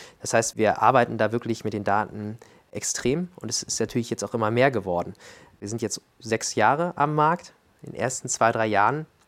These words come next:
hast du noch gar nicht die Datenbasis. Und so jetzt langsam kommen wir an den Tipping Point, wo es so richtig Spaß macht, wo du, äh, die Historie hast, wo du entsprechend viel Kundenfeedback zu den einzelnen Artikeln hast,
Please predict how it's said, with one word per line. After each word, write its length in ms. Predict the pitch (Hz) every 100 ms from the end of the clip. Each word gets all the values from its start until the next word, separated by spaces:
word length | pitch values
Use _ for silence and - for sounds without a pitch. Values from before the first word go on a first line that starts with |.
| -
hast 160 | - 123
du 60 |
noch 100 | 113
gar 100 | 110
nicht 140 | 110 -
die 100 | 104
Datenbasis. 840 | 107 120 107 87 87 92 92 -
Und 140 | - -
so 80 |
jetzt 160 | 101 -
langsam 340 | 113 135 131
kommen 160 | - 123
wir 60 | 107
an 60 |
den 120 | 107
Tipping 340 | - 156 160 151
Point, 300 | - 143 123
wo 60 |
es 80 | 120
so 60 | 117
richtig 260 | 120 120
Spaß 340 | - 107 113 -
macht, 240 | 95 - _
wo 140 | 113
du, 180 | 107 107
äh, 280 | 98 107 110 - - - -
die 80 |
Historie 540 | 117 120 - 165 147 139
hast, 460 | 135 135 - - -
wo 140 | 104
du 100 | 110
entsprechend 640 | 80 - - 120 120 113
viel 120 | - 123
Kundenfeedback 800 | 156 160 127 - 143 - 123 -
zu 120 | 131
den 100 | 120
einzelnen 400 | 117 117 123 117
Artikeln 480 | 117 - 117 117 113
hast, 260 | 113 -